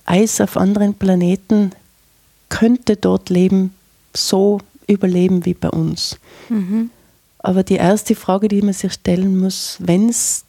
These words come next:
Speaker 1: dort Leben gäbe, also man muss ja immer im Konjunktiv sprechen, wonach sucht man eigentlich? Das
Speaker 2: Mhm.
Speaker 1: ist ja nicht einmal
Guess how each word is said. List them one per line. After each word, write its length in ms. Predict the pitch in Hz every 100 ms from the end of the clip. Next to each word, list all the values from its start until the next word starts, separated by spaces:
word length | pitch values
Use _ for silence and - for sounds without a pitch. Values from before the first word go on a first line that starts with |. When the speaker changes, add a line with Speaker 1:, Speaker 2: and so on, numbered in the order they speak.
| _
Speaker 1:
dort 260 | 196 202 -
Leben 420 | 190 196 190 180 _ -
gäbe, 440 | 175 180 190 202 - - - - - - - _ _
also 260 | 202 - 190
man 160 | 185
muss 180 | 190 -
ja 80 | 190
immer 180 | 190 196
im 80 |
Konjunktiv 640 | - 202 233 220 - 202 -
sprechen, 480 | - 190 196 208 - - - - - - - -
wonach 560 | - 190 208 214 208 -
sucht 420 | - 277 - -
man 120 | 185
eigentlich? 560 | - 180 185 185 185 -
Das 200 | 226 190
Speaker 2:
Mhm. 40 | 226
Speaker 1:
ist 120 | -
ja 80 | 220
nicht 180 | 220
einmal 360 | 220 202 190